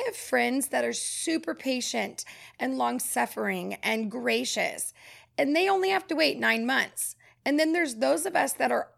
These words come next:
always impatient and anxious and antsy and wanna get it done, and we have to wait nine months. I feel like it should be according to your personality, <laughs> but God doesn't do it that way. He has a time and a place.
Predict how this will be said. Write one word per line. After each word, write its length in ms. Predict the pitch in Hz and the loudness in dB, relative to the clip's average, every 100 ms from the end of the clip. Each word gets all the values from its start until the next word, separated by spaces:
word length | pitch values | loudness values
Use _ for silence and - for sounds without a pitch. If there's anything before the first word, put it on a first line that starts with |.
| - | 4
always 400 | 208 226 294 277 | 6 6 2 0
impatient 640 | 285 - 226 220 - 233 - | -4 -2 -2 0 -2 -4 -4
and 160 | 208 - - | -8 -6 -4
anxious 480 | 220 233 - 220 - | -2 -2 -2 -2 -4
and 140 | 202 196 - | -8 -6 -2
antsy 460 | 220 240 254 233 - | -2 0 -4 -6 -4
and 200 | 202 196 | -4 -2
wanna 200 | 208 233 | 0 2
get 120 | 233 | 2
it 100 | 220 | 2
done, 280 | 226 247 339 - _ - | 4 4 2 -6 _ -6
and 140 | 220 | 0
we 80 | 240 | 2
have 140 | 277 | 2
to 100 | 285 | 2
wait 260 | 220 220 - | 2 0 0
nine 380 | 202 196 214 240 | -2 0 0 2
months. 320 | 359 285 - | 2 2 0
I 80 | 233 | -2
feel 220 | - 320 | 0 0
like 160 | 330 311 | 0 0
it 80 | |
should 220 | - 285 220 | -2 -2 -2
be 180 | 247 | 0
according 500 | - - - 247 240 | 0 -2 0 0 0
to 120 | 247 214 | -2 -4
your 80 | |
personality, 840 | 208 202 - 214 233 240 185 190 - 294 - - 254 | -2 -4 -2 0 0 0 -2 -6 -4 -6 -8 -2 -2
<laughs> 500 | - 523 622 403 - | 0 2 4 4 2
but 200 | 269 240 | 0 4
God 280 | 277 254 247 | 6 6 6
doesn't 320 | 277 240 240 | 4 4 2
do 160 | 202 240 | 4 4
it 80 | 226 | 6
that 220 | 208 180 | 4 4
way. 260 | 190 214 - - - - | 2 2 -2 -12 -16 -6
He 180 | - 277 | 0 2
has 180 | 285 269 | 2 0
a 80 | |
time 500 | - 247 247 262 294 - | -2 -2 2 2 2 0
and 120 | 320 | -4
a 40 | |
place. 540 | - 240 202 233 269 | -2 2 2 2 -2